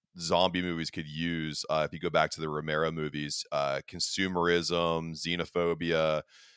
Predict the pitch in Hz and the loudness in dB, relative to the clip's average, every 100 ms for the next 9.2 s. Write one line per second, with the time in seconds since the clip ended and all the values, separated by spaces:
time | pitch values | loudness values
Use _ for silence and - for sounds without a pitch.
0 | _ - 80 76 76 - 87 95 87 78 | _ 0 4 4 2 -2 -4 -2 -2 0
1 | 85 82 87 78 85 80 80 78 90 95 | -2 -2 -2 -2 -2 0 -2 2 2 2
2 | 98 - 90 87 82 78 - 87 - 87 | 0 0 -2 0 0 -2 -2 -10 -6 -2
3 | 82 - 82 80 78 73 78 80 87 80 | 0 0 -4 -4 -6 -4 0 0 0 -2
4 | 78 73 76 71 - _ _ _ _ - | -4 -4 -4 -6 -8 _ _ _ _ -10
5 | 87 87 95 101 95 - 90 87 - 92 | -2 4 6 6 6 4 2 2 2 0
6 | 92 92 87 85 - - - 107 92 82 | 0 2 4 2 0 -4 2 4 4 4
7 | 120 127 123 123 113 - - - 104 104 | 6 6 4 0 0 -2 -4 -2 0 2
8 | 104 101 95 - 80 76 80 82 76 92 | 2 2 -2 -2 -2 0 -2 -2 -2 0
9 | 87 | 0